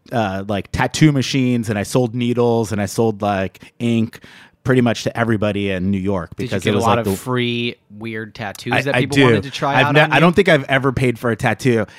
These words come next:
Speaker 1: and I'm covered in horrible tattoos,
Speaker 2: <laughs>
Speaker 1: like, just some of the worst tattoos you've ever seen. I'm actually, I have a tattoo in a book called, like, A Thousand of the Worst Tattoos You've Ever Seen.
Speaker 2: What is it of?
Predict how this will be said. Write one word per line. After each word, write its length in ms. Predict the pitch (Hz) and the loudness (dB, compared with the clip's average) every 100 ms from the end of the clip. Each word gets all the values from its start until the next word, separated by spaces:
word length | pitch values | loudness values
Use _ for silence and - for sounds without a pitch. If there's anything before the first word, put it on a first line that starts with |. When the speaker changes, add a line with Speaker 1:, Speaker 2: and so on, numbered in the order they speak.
| - | -6
Speaker 1:
and 140 | 131 120 | -2 -2
I'm 120 | 117 | -4
covered 480 | - 135 123 143 127 | -4 -2 0 0 0
in 100 | 101 | -4
horrible 640 | 92 110 110 107 101 95 | -4 -2 0 0 -2 -4
tattoos, 580 | 107 90 - 90 82 123 175 | -4 -4 -4 -6 -6 -10 -12
Speaker 2:
<laughs> 100 | - | -6
Speaker 1:
like, 240 | 113 101 113 | -4 -4 -4
just 400 | 131 120 - 107 - | 0 0 0 -10 -12
some 340 | - 147 135 | -6 0 2
of 140 | 117 98 | 0 -2
the 100 | 101 | -2
worst 380 | 107 113 110 | -2 -2 -2
tattoos 380 | 120 104 113 95 | -4 -2 -2 -4
you've 120 | 95 | -4
ever 180 | 98 90 | -6 -8
seen. 320 | - 107 98 - - - | -8 -8 -8 -10 -6 -2
I'm 160 | 135 - | 0 2
actually, 480 | 170 - 175 151 | 0 2 4 6
I 120 | 131 143 | 6 4
have 140 | 165 | 4
a 40 | |
tattoo 380 | 147 147 139 143 | 2 0 2 2
in 80 | 123 | 2
a 60 | 107 | 0
book 340 | 120 107 - | 0 -2 -2
called, 320 | 117 107 98 - - - | -2 -2 -2 -10 -14 -4
like, 240 | 110 - | -4 -2
A 140 | 110 | -4
Thousand 840 | 104 110 110 113 104 107 101 101 95 | -2 0 2 2 2 0 0 -2 -4
of 220 | - 101 98 | -6 -4 -2
the 80 | |
Worst 300 | 98 101 - | 0 -2 -4
Tattoos 440 | - 98 - 104 92 | -4 -4 -2 -4 -2
You've 100 | 90 | -4
Ever 220 | 98 90 | -4 -6
Seen. 340 | - 92 87 - _ - | -6 -8 -8 -14 _ -10
Speaker 2:
What 180 | 131 | -6
is 120 | 131 117 | -6 -6
it 100 | 120 | -6
of? 280 | 123 110 | -6 -8